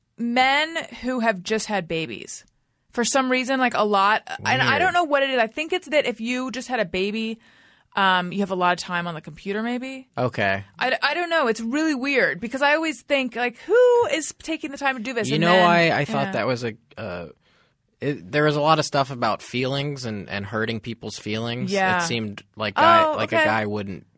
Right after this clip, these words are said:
Speaker 2: be so tuned in to, like, "You hurt Elizabeth Lame's," I don't know.
Speaker 1: Right.
Speaker 2: It seemed like
Speaker 1: Right.
Speaker 2: girls.
Speaker 1: Maybe.
Speaker 2: It seemed girly. It seemed catty.
Speaker 1: Maybe. I
Speaker 2: I
Speaker 1: don't
Speaker 2: don't
Speaker 1: know
Speaker 2: know.
Speaker 1: why I, w-, I think it's a guy offhand.
Speaker 2: That's interesting.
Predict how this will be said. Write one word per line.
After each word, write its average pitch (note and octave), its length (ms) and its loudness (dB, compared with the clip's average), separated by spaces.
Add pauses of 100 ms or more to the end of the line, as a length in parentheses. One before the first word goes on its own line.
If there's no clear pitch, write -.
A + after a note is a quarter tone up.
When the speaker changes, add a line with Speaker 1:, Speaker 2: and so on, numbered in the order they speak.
(480)
Speaker 2:
be A#2+ 160 -6
so A2 380 -2
tuned G2+ 360 -4
in G2 200 -4
to, A2+ 100 -10
like, G2 240 -10
"You C#3+ 120 -4
hurt D3 280 -2
Elizabeth B2 500 -6
Lame's," A#2 400 -8
I G#3 60 -6
don't - 60 -4
know. - 60 0
Speaker 1:
Right. F#3+ 340 2
Speaker 2:
It C#3+ 60 -6
seemed B2+ 220 -8
like D#2+ 160 -6 (600)
Speaker 1:
Right. F3 380 2
Speaker 2:
girls. - 280 -6
Speaker 1:
Maybe. D4 240 2
Speaker 2:
It A4 40 6
seemed A#3 240 0
girly. E3 300 -6
It D#3+ 60 -12
seemed - 200 -8
catty. C#2+ 400 -10 (720)
Speaker 1:
Maybe. C#4+ 600 -2
I - 100 -2
Speaker 2:
I - 20 2
Speaker 1:
don't G4 100 2
Speaker 2:
don't A4 40 -2
Speaker 1:
know A#4+ 80 2
Speaker 2:
know. A4 60 4
Speaker 1:
why G4 220 4
I, - 20 2
w-, B3+ 180 0
I A#3+ 80 0
think A3+ 220 -6
it's G#3 100 -8
a G3+ 60 -2
guy E3+ 400 0
offhand. E3 640 -4
Speaker 2:
That's - 80 -12
interesting. - 420 -14